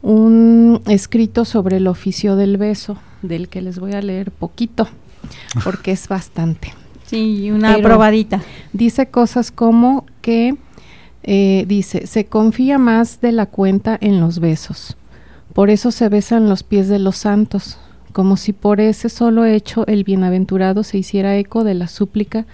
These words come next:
Speaker 1: y concediera el milagro, que es el perdón.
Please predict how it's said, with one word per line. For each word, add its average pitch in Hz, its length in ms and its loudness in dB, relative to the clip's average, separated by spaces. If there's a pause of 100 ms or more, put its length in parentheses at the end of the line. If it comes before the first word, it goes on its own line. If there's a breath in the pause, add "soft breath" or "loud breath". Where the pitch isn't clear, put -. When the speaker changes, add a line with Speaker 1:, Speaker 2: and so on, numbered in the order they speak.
(800 soft breath)
Speaker 1:
y 202 100 2
concediera 196 600 2
el 214 100 2
milagro, 185 520 2 (1080 soft breath)
que 185 180 2
es 180 160 -2
el 196 100 0
perdón. 165 460 -2